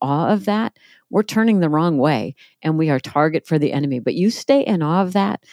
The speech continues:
it st-, inspires praise, and God inhabits the praises of his people.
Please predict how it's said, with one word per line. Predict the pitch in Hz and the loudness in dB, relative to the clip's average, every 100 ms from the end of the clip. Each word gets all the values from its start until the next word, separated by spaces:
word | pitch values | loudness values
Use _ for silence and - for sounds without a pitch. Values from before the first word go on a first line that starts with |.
| - - - | -20 -20 -4
it | 220 | -2
st-, | - - | -2 0
inspires | - 190 - 160 139 135 | 0 0 -2 -2 0 -2
praise, | - - 139 113 123 - - | -6 2 2 2 -4 -10 -4
and | 156 | 0
God | 165 175 | 0 0
inhabits | 139 143 180 196 208 208 | -2 -6 -2 0 0 -2
the | - | -8
praises | - 160 151 143 | -2 -2 -2 -6
of | |
his | 139 131 | -8 -8
people. | - 226 - - | -6 -6 -6 -20